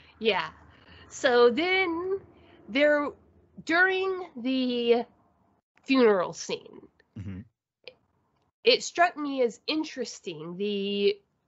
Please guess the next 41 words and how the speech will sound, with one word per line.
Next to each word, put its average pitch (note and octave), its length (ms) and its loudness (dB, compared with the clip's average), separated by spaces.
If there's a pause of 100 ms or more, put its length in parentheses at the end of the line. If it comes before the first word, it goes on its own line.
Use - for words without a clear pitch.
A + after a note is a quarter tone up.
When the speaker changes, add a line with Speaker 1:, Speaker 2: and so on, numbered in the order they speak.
(380)
Speaker 1:
raw C4 580 4
emotion A3 800 2
that F#3 100 -6
was F3 160 -10
radiated, F#3+ 720 -2
that G3 140 -12
was F3+ 200 -6
just E3 260 -14
radiating F#3 640 0
off F#3+ 240 -2
of F3 120 -8
Iso F3+ 520 -4
during F3+ 320 -2
that D#3+ 240 -6
scene. - 480 -14 (880)
There, A3+ 160 8
it A3+ 160 -2
seemed D#4+ 340 0
to C4 80 -4
me B3+ 140 0
that A3+ 120 0
there A3 140 2
was G3+ 240 -2
too - 240 -4
much - 640 -2 (540)
anger B3 560 0
in D#3+ 100 -10
it F3 240 -12
for G3+ 220 -8
it G3+ 120 -12
to G#3+ 120 -10
be F#3 560 -8 (500)
strictly - 640 -8
natural A3+ 520 -4
to A3 120 -12
the G#3 100 -2
situation. G#3 720 -4
I A#3 60 0
mean, G3+ 240 2
after G#3+ 320 0
all, F#3 320 0